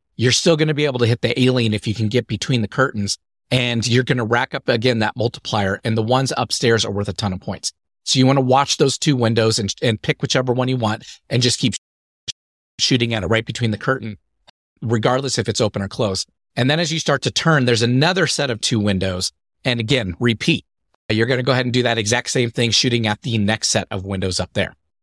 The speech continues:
Now, after you've done two sets of windows, you're gonna be going into the next room. And in the next room, you're gonna see a large eyeball up in the window with two big tentacles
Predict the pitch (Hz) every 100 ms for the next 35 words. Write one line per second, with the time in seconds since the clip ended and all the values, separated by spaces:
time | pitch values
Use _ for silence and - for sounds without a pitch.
0 | _ _ _ _ _ _ _ _ _ -
1 | 151 165 95 - _ _ 165 165 - 196
2 | 165 160 - 180 - 175 - 127 143 151
3 | 110 104 - _ _ _ 120 139 160 160
4 | 160 160 156 131 123 123 139 151 - 127
5 | 120 117 - _ _ 131 131 135 131 160
6 | - 156 135 131 127 - 131 120 107 101
7 | 123 151 180 165 - - 123 143 120 104
8 | 104 - 120 135 117 113 139 120 101 98
9 | - 151 139 127 - 131 123 - 92 -